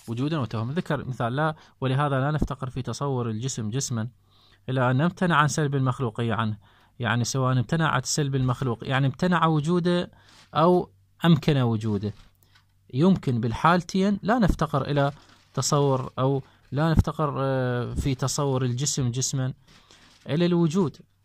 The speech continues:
إلى وجوده. الج-، الوجود ليس يعني، آه، له دخل في تصور الماهية، في تصور جسمية الجسم لا نفتقر إلى الوجود.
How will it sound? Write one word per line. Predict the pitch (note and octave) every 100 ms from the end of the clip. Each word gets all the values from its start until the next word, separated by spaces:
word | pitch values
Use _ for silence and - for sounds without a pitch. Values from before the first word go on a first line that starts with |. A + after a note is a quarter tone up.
| -
إلى | B2+ D3
وجوده. | C#3+ C#3+ E3 C3 B2 - _ _ _ _ _
الج-، | - A#2 A2+ A#2+ B2+
الوجود | A#2 A#2 A2 F3 D#3+ - _ _ _ _ _
ليس | A#2+ D3+ G3 - F3+ G3 _ _ _ _ _ _ _ _ _ _ _ _ -
يعني، | - A2+ A#2 A2+ A#2 A2+ A2
آه، | A2 G#2+ G#2 G#2 G2+ G#2 G2+ - _ - - - -
له | B2 C#3+ C#3+ B2+ - _ _ -
دخل | C#3+ - F3
في | - C3+
تصور | - B2 C#3+ D3+ E3+ F#3 - -
الماهية، | D3 D#3 D3+ F3 E3 C#3+ - - _ _ _ _
في | B2
تصور | B2+ - D#3+ C3+
جسمية | B2 B2+ - B2+ A#2 B2+
الجسم | A2+ D#3 - E3 D#3 _ _ _ - _
لا | E3+ A3+
نفتقر | A3+ - F#3+ F3
إلى | D#3 D#3+
الوجود. | D#3 C#3+ C#3 B2+